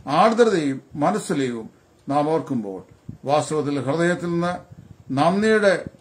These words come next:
ആരാധന ദൈവത്തിന് അർപ്പിക്കുവാൻ നാം നമ്മെ തന്നെ സമർപ്പിച്ച് ഏൽപ്പിക്കേണ്ടതാണ്. ദാവീദ് അതാണ് ചെയ്തത്. A real worship, it doesn't spring up from our memory, but from, from within our heart. ഒരു യഥാർത്ഥ ആരാധന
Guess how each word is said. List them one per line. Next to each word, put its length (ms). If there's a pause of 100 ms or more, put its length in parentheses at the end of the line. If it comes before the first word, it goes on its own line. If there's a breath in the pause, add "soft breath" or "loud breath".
(200)
ആരാധന 640 (120)
ദൈവത്തിന് 480
അർപ്പിക്കുവാൻ 580 (480)
നാം 180
നമ്മെ 180
തന്നെ 380 (200)
സമർപ്പിച്ച് 580 (220)
ഏൽപ്പിക്കേണ്ടതാണ്. 680 (440 loud breath)
ദാവീദ് 320
അതാണ് 360
ചെയ്തത്. 480 (440)
A 80
real 280
worship, 380
it 280
doesn't 480
spring 580
up 220 (120)
from 160
our 560
memory, 380 (560)
but 120
from, 240
from 400
within 300
our 200
heart. 400 (520 soft breath)
ഒരു 120
യഥാർത്ഥ 520
ആരാധന 640